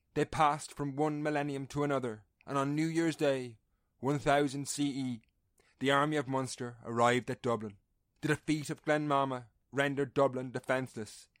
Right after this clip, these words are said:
and the king, Sitric Silkenbeard, fled the city before the arrival of an army who proceeded to sack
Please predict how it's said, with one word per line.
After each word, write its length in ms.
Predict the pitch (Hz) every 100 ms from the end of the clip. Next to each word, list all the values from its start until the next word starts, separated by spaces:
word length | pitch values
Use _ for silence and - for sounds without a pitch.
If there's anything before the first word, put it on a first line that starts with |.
| _
and 100 | 123
the 60 | 123
king, 400 | - 147 135 127 _ _
Sitric 420 | - 151 - 165 -
Silkenbeard, 680 | 151 143 139 120 117 107 _ _ _ _
fled 300 | - 156 147
the 60 |
city 360 | 139 151 127 110 - _ _ -
before 400 | - - 143 143
the 100 | 143
arrival 540 | 135 135 135 117 104 - -
of 120 | 117
an 100 | 127
army 400 | 127 123 110 95 _ _ _
who 120 | 131
proceeded 500 | 135 - 147 143 123
to 100 | 131
sack 400 | - 151 131 -